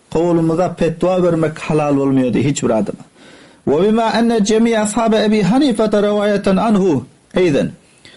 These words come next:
Aby-Hanypa Rahime aýzan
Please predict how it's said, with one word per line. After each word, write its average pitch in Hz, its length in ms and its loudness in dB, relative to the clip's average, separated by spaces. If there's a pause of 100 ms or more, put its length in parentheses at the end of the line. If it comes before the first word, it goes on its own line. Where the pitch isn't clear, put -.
(1600)
Aby-Hanypa 226 640 2
Rahime 226 320 2 (4000)
aýzan 151 380 0